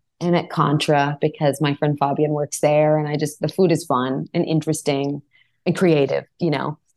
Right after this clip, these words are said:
I love just, like, local. I'm, I live in Bed-Stuy, so I love to just, like, you know, grab, like, tonight, I'm probably gonna have pizza with my family at Saragina just 'cause, like, it's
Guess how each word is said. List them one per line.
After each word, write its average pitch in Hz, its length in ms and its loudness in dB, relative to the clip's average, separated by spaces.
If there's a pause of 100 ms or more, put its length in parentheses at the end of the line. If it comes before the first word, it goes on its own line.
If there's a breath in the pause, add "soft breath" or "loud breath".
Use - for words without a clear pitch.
(360)
I 190 640 2
love 180 720 -2
just, 269 220 -6
like, 277 240 0
local. 214 500 2
I'm, 185 160 -2
I 175 100 -2
live 190 160 -2
in 185 120 -4
Bed-Stuy, 196 600 -2
so 151 540 2
I 151 220 -2
love 147 240 -2
to 170 100 -2
just, 156 220 -2
like, 151 160 0 (800)
you 156 100 0
know, 127 120 0
grab, 151 220 2 (100)
like, 165 160 0
tonight, 160 320 0
I'm 139 80 -6
probably 156 180 0
gonna 151 140 -2
have 143 140 -10
pizza 147 240 -2
with 143 120 -2
my 143 120 -4
family 147 320 -2
at 147 80 -6
Saragina 143 580 -2 (160)
just 165 180 -2
'cause, 160 200 -4
like, 143 280 0
it's - 300 -6